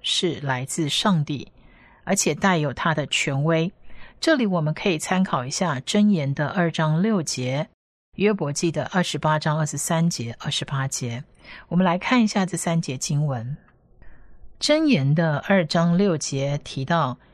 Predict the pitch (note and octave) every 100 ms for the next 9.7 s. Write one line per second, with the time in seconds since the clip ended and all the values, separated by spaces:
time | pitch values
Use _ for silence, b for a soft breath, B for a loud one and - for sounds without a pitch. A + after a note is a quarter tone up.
0 | b b - C#4 C#4 A#3 - - - A#3+
1 | B3+ - - C#3+ D#3 - - G3 D3 C3
2 | E3 - G3 F3 - D#3 - - - B3
3 | - C4+ A3+ D#3 - G#3 G3 D#3 D3 -
4 | F#3+ F3+ C#3 D3+ - F3+ F3+ - B2+ -
5 | C3 A#2+ - - F3+ F3+ - - - _
6 | _ b b b b - A#3 G#3+ E3 E3+
7 | - F#3 F#3 F#3+ D3+ D3+ - E3+ D3 C3
8 | F3 - D3+ D#3 D#3+ D#3+ D#3 - F3+ D3
9 | - F3 F3+ - C3 C#3